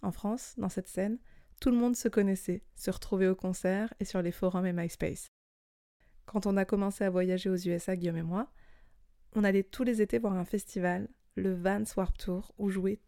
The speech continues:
tous nos groupes favoris. C'était il y a quinze ans et on n'a pas vraiment changé.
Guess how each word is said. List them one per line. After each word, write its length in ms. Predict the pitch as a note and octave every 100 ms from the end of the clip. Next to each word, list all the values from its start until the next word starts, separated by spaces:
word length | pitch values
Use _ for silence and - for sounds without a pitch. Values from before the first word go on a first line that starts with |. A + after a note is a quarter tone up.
| -
tous 180 | - A3+
nos 140 | G3+
groupes 240 | F#3+ G3
favoris. 400 | - F#3 E3+ D#3 - _ _ _ _ _ - - -
C'était 240 | G3+ -
il 220 | G3 F#3
y 80 | F#3
a 100 | F3
quinze 380 | - F#3+ F#3 F#3
ans 260 | G#3 D4 -
et 320 | G3 F#3 F#3
on 80 | F#3+
n'a 120 | F#3
pas 200 | - G#3
vraiment 320 | G#3+ G#3 F#3+
changé. 360 | F#3+ G3+ F3+